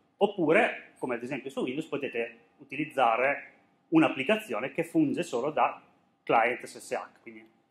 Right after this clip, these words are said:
non è una shell locale, ma funge da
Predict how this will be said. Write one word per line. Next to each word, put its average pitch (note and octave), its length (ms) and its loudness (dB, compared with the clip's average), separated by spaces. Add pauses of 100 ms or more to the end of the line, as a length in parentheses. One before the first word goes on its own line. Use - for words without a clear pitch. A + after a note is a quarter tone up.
(200)
non A#2+ 200 -10
è C3 60 0
una A#2 160 -2
shell A#2 600 0
locale, C3 360 -2
ma A2 280 -6 (260)
funge A#2 240 -12
da G2+ 640 -4